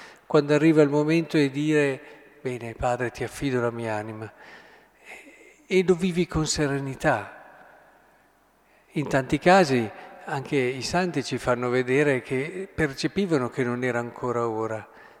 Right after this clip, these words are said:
E allora il Signore interviene, interviene come? In questo caso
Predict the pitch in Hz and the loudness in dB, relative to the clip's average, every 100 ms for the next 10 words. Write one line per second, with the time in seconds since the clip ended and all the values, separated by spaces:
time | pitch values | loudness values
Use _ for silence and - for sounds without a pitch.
0 | _ - 151 151 185 202 127 - - - | _ -2 0 4 4 4 2 -2 -14 -20
1 | - - 185 151 233 277 277 160 - 131 | -20 -2 -2 0 -2 0 2 2 2 2
2 | 196 190 120 120 117 131 143 143 127 180 | 4 2 0 -6 -8 -6 -2 -4 -2 2
3 | 196 127 113 123 - 143 143 139 156 170 | 2 2 -4 -6 -6 -2 2 4 4 2